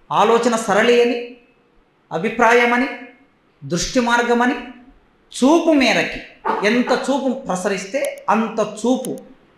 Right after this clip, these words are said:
మనకు అందే జ్ఞానం అని అర్థాలు చెప్తూ ఉన్నాయి. అందరూ చూసేది అందరూ చూస్తారు కదా, చూడని వాళ్ళు ఎవరైనా ఉంటారా? కళ్ళు మూసుకుంటారా? అందరూ చూస్తారు.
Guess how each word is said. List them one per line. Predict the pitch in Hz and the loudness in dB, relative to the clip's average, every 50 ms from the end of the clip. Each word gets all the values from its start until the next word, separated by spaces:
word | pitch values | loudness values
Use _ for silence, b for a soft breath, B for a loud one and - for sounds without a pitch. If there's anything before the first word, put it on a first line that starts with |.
| _ _ - | _ _ 0
మనకు | 180 190 196 190 196 160 | 2 2 2 2 0 -2
అందే | 135 143 170 202 208 202 202 202 202 - - - - - - - 143 | -2 0 2 2 4 4 4 2 0 -4 -8 -12 -14 -18 -20 -18 -14
జ్ఞానం | 135 127 131 139 143 160 170 170 175 | -10 -6 -4 -2 0 0 0 0 -2
అని | 175 196 247 - - - - - _ _ _ _ _ - - | -2 -4 -4 -6 -10 -14 -20 -20 _ _ _ _ _ -2 -2
అర్థాలు | 175 170 160 175 165 156 | 0 2 2 2 2 2
చెప్తూ | - - 147 - - - 175 | 0 -4 -4 -4 -4 -4 -2
ఉన్నాయి. | 143 120 123 120 120 - - - - _ - | -2 -2 -2 -4 -6 -8 -12 -18 -10 _ 0
అందరూ | 208 247 285 349 381 381 370 370 381 302 269 | 2 4 4 4 4 4 2 2 4 4 2
చూసేది | 247 - 247 190 165 - - - - - - - - | 4 4 4 4 4 2 0 -4 -8 -12 -12 -6 -2
అందరూ | 175 233 269 311 302 311 302 | 2 4 4 4 4 2 2
చూస్తారు | 277 277 - 285 262 254 | 0 0 2 2 2 4
కదా, | 233 247 233 233 226 - - - - - - 196 | 2 2 2 0 -2 -6 -10 -16 -20 -8 -2 0
చూడని | 202 220 247 254 | 2 4 4 4
వాళ్ళు | 254 247 240 233 214 | 2 2 0 0 -2
ఎవరైనా | 208 214 214 208 202 | -2 -2 -2 -4 -4
ఉంటారా? | 202 190 185 - 190 190 190 | -6 -6 -2 -2 -2 0 -2
కళ్ళు | 185 - - 175 202 226 | -2 -2 0 2 2 4
మూసుకుంటారా? | 226 214 202 208 - - 196 180 - - 175 165 165 165 - - - | 4 2 2 0 -2 -6 -6 -2 -2 -2 -2 -2 -4 -8 -10 -10 -6
అందరూ | 185 226 233 240 208 202 - 175 | -4 0 0 0 0 0 -4 -8
చూస్తారు. | 147 - - 147 131 123 - - - | -10 -10 -10 -10 -10 -10 -12 -16 -20